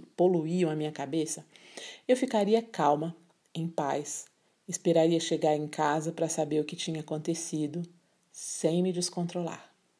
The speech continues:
Levei alguns minutos para me acalmar e fui para casa. Sabem o que tinha acontecido? Ele teve um dia péssimo.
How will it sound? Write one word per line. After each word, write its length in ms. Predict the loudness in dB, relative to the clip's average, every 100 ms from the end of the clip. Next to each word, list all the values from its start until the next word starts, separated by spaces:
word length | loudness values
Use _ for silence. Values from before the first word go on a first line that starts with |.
| _ _ _ _ _ _ _ _ _ _ _ _ -20 -20 -20 _ 0
Levei 300 | 2 4 4
alguns 300 | 4 0 -4
minutos 380 | -4 -2 -4 -4
para 140 | -8
me 80 | -8
acalmar 680 | -6 -4 -4 -6 -8 -12 _ _
e 60 | -8
fui 160 | -6
para 160 | -6 -8
casa. 420 | -10 -12 -14 -16 -20 _ _ _ _ _ _ _ _ -20 -20 -20
Sabem 300 | -6 -2 0
o 40 | -2
que 100 | -4
tinha 160 | -6
acontecido? 720 | -6 -8 -8 -6 -4 -4 -4 -10 -18 _ _ -20 -20 -20 _ _
Ele 180 | -2 0
teve 240 | 2 2
um 80 | 2
dia 180 | 4 2
péssimo. 600 | 2 -2 -2 -2 -6 -8